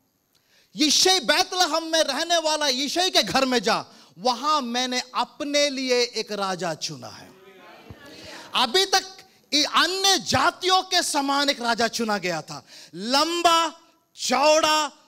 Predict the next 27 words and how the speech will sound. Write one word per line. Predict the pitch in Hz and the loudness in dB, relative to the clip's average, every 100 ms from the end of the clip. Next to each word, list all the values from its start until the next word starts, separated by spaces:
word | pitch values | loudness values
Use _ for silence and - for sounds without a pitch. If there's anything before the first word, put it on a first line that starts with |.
| _ | _
सुंदर, | - - - - 311 311 302 294 294 285 - _ | -10 -6 -4 0 0 0 0 2 2 -2 -12 _
शक्तिशाली | - - 277 269 330 302 262 269 269 277 - _ | -10 -4 -4 -4 -2 -2 0 0 0 -4 -8 _
सूरमा, | - - - 262 277 254 247 165 - _ _ _ _ _ _ - | -14 -8 0 2 4 4 2 0 -6 _ _ _ _ _ _ -4
अच्छा | 294 - 320 | -2 2 2
व्यक्ति | 302 - 277 | 2 0 -2
चुना | 262 240 | 0 0
गया | 220 208 | 0 -2
था, | 202 156 - - | -2 -8 -10 -6
लेकिन | 269 - | -4 -2
परमेश्वर | 262 320 320 320 | -2 0 2 2
बोलता | 277 247 240 | 2 0 0
है, | 190 | -4
"मैंने | 202 285 359 381 381 | -4 0 2 2 2
उसका | 370 349 - 320 | 0 -2 -6 -8
इनकार | 240 262 247 - 240 294 226 | -2 -2 -2 -2 2 2 2
किया | - 208 202 | 0 -2 0
है, | 165 151 - - - - | 0 -6 -10 -20 -20 -4
अब | 269 339 339 226 - 175 | 0 2 2 0 -4 -14
मैं | 196 214 262 339 320 208 127 _ _ _ | -8 -4 0 2 0 -2 -8 _ _ _
अपने | 226 262 - 320 330 330 | -4 -2 -2 2 4 4
लिए | 294 277 214 160 - - | 2 2 0 -2 -10 -8
एक | 220 220 | -6 -2
राजा | 208 220 202 294 339 151 - _ - | 0 2 2 2 2 0 -10 _ -8
चुनने | 233 233 233 320 359 - - | -4 -2 0 2 0 -4 -20
जा | 139 220 208 | -4 0 0
रहा | 208 190 | 0 -2
हूं।" | 180 143 | -4 -6